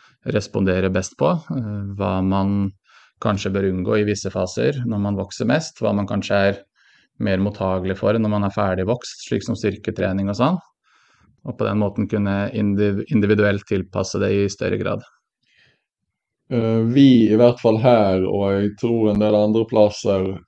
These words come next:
Speaker 2: har slitt mer og mer siste ti årene med tretthetsbrudd i rygg.
Speaker 1: Mm.
Speaker 2: Hva tror du, altså, har det noe med det her å gjøre?
Speaker 1: Nei, dere er ikke alene om det.
Speaker 2: Nei.
Speaker 1: Eh, tretthetsbrudd i rygg er noe jeg kjenner veldig til, og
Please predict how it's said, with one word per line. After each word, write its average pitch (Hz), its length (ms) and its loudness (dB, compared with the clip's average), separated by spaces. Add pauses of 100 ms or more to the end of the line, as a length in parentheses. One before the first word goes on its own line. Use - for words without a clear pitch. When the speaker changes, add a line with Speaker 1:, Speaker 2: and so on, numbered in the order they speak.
(520)
Speaker 2:
har 107 120 -6
slitt 120 400 -2
mer 113 240 4
og 104 80 2
mer 110 160 4
siste 107 460 -4 (100)
ti 104 240 0
årene 101 480 4
med 90 380 -2 (140)
tretthetsbrudd 101 640 -2
i 101 100 2
rygg. 95 300 -4 (260)
Speaker 1:
Mm. 104 140 0 (540)
Speaker 2:
Hva 113 100 -2 (180)
tror 113 440 2
du, - 120 -8
altså, 101 320 -2
har 104 160 4
det 113 160 6
noe 98 320 -2
med 98 160 -2
det 101 80 4
her 98 240 2
å 87 80 0
gjøre? 90 360 -2 (1040)
Speaker 1:
Nei, 110 240 -2
dere 110 120 8
er 107 60 6
ikke 131 140 4
alene 110 260 6
om 107 60 4
det. 110 120 6 (240)
Speaker 2:
Nei. 123 140 4
Speaker 1:
Eh, 104 240 4 (100)
tretthetsbrudd 113 560 4
i 110 140 8
rygg 110 180 6
er 113 200 8
noe 110 120 6
jeg 104 140 0
kjenner 104 180 4
veldig 98 320 4
til, 107 160 2 (640)
og 104 640 4